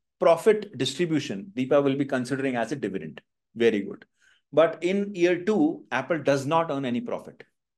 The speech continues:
But still Apple paid. Apple paid, uh, a dividend, let's say, of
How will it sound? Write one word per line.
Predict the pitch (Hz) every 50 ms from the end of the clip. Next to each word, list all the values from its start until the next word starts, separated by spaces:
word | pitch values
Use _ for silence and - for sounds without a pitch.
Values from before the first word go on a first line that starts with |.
| _ _ _ _ _ _ _ _ -
But | 143 151 147
still | - - - 226 220
Apple | 185 160 151 - 165
paid. | 147 151 143 113 101 - - - _ _ _ _ _ _ _ _ _ _ _ _ _ _ -
Apple | 120 135 - 165 160
paid, | 147 151 180 156 143 143 143 143 143 - _ _ _ _ _ _ _ _ _ _ _ _ -
uh, | - 113 110 113 113 113 - -
a | - 127
dividend, | - - 160 170 185 143 123 120 123 120 - - _ _ -
let's | 120 127 123 127 -
say, | - 143
of | 131 127 156 165 165 -